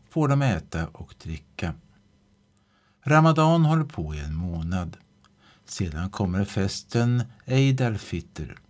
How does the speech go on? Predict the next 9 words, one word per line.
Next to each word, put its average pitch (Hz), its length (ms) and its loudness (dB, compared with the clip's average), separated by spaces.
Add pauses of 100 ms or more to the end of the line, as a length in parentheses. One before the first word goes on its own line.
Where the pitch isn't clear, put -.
(1400)
Ramadan 156 600 4
är 90 140 -2
en 92 160 -2
tid 90 440 -6
för - 140 -4
att 110 180 -4
be 78 200 -8
till 82 240 -12
Gud 80 480 -6